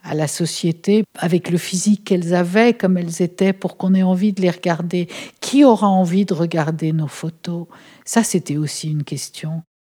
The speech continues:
Il y a eu cette discussion, à la suite de quoi celles qui ont accepté le projet, certaines ont dit qu'elles ne voulaient pas être maquillées, par exemple. C'était une des questions. « Pourquoi vous voulez nous faire belles ?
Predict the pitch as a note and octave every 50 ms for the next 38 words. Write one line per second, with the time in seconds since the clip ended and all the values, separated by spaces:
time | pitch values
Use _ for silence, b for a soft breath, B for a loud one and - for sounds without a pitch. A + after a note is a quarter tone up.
0 | _ _ _ _ - F3 G#3 A3+ A#3 A#3+ A#3+ A#3 - - - F3+ E3 - _ -
1 | - C3+ C#3 D3+ F#3+ F#3 - - - G3+ F3 - - - E3+ D#3 D3+ C3 B2 E3
2 | F#3+ F#3+ F#3 - - - G#3+ F#3+ F3+ F#3 F#3+ F#3+ - - G#3 G#3 G#3 G#3+ G#3 B
3 | B B B B B B B B - - - - - - G#3+ G#3+ G#3+ G#3 F#3+ -
4 | - - G#3 F#3 F#3+ F#3+ F3+ - - _ _ _ - G#3 - - - - G3+ G3+
5 | - - - - G#3 G3 G3 G3+ F#3+ - _ _ _ _ _ - F3+ F#3 F3 -
6 | - - F#3 F3+ F3 E3 G3+ G#3 A3 G#3+ - - - - - - - F3+ - -
7 | F#3+ D#3+ E3+ E3+ E3 D#3+ E3 E3 - D#3 D3 C#3 C#3+ D#3 D#3+ D3+ D3+ - - F#3+
8 | G3 G3 - E3+ E3+ E3 - - D#3+ C#3 C3+ B2 A#2 A2+ - - G#2 G#2+ A2 A2+
9 | - - G2+ G2+ A2+ - - - - - - C3 C3+ D3 D#3 F3 E3+ E3 - D#3
10 | C#3 - - - D3 C3+ B B B B B B B B - F3+ - - - A#3+
11 | A3+ G#3+ A3 F#3+ F3 G3 F#3 F#3 F3+ F3+ F3+ D#3 - G3 F#3 E3+ E3 E3+ F3+ G#3
12 | A3+ B3 B3+ C4+ B3 -